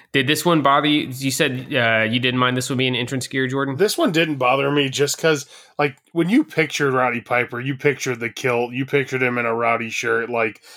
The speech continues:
Speaker 2: so this one didn't bother me as much. I, I don't know. I just, I, I know everybody's gonna say, "Well, the Million Dollar Man was always wearing a suit." I get that, but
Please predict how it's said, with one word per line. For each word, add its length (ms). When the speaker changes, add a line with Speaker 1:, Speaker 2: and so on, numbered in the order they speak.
Speaker 2:
so 180
this 360
one 140
didn't 240
bother 360
me 180
as 120
much. 320
I, 120
I 60
don't 120
know. 140
I 120
just, 280
I, 300
I 40
know 180
everybody's 320
gonna 120
say, 240
"Well, 240
the 60
Million 300
Dollar 260
Man 220
was 120
always 220
wearing 200
a 40
suit." 280
I 120
get 320
that, 280
but 200